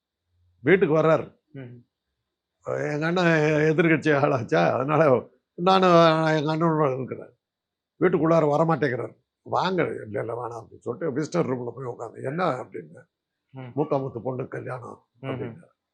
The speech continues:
Speaker 1: அப்படி சொல்லிட்டு பத்திரிகை கொடுத்தாரு. "உள்ளதான் ராஜாராம் இருக்காரு, நீங்க பார்த்துருங்க. அப்பா வந்து உங்களுக்கு மாத்திரம்தான் கொடுக்க சொன்னார்," அப்படின்னு. போய் கல்யாணத்துக்கு முன்னாடி நின்னேன்.
Speaker 2: ம்.
Speaker 1: போலீஸ் முழிக்குது. அதிமுக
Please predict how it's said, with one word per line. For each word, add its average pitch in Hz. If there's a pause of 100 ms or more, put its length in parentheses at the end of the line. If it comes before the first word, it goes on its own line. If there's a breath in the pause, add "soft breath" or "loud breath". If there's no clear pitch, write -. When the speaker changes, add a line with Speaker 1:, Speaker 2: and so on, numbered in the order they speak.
(1040)
Speaker 1:
அப்படி 127
சொல்லிட்டு 135
பத்திரிகை 131
கொடுத்தாரு. - (460)
"உள்ளதான் 220
ராஜாராம் 165
இருக்காரு, 143
நீங்க 117
பார்த்துருங்க. 123 (1200)
அப்பா 160
வந்து 143
உங்களுக்கு 139
மாத்திரம்தான் 139
கொடுக்க 117
சொன்னார்," 92 (600)
அப்படின்னு. 107 (600)
போய் 202
கல்யாணத்துக்கு 233
முன்னாடி 220
நின்னேன். 180 (300)
Speaker 2:
ம். 127
Speaker 1:
போலீஸ் 196
முழிக்குது. 220 (880)
அதிமுக 202